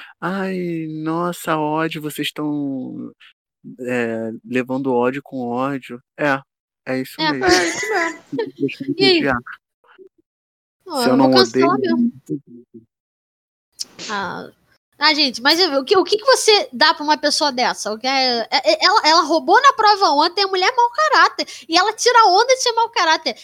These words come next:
Speaker 2: É aquele cara que faz merda e tira onda que fez merda, porque ele acha engraçado, ele acha o esperto. Ela se
Speaker 3: Eu não
Speaker 2: acha,
Speaker 3: vou nem
Speaker 2: ela, é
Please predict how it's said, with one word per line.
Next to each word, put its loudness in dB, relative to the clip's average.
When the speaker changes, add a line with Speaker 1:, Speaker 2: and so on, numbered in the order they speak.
Speaker 2:
É 2
aquele 2
cara 0
que -16
faz -2
merda -2
e -2
tira 0
onda 2
que -10
fez -2
merda, -2
porque -12
ele -6
acha 0
engraçado, -2
ele -6
acha -2
o 6
esperto. 0
Ela 2
se -6
Speaker 3:
Eu 2
não 6
Speaker 2:
acha, 0
Speaker 3:
vou 2
nem 0
Speaker 2:
ela, 2
é 2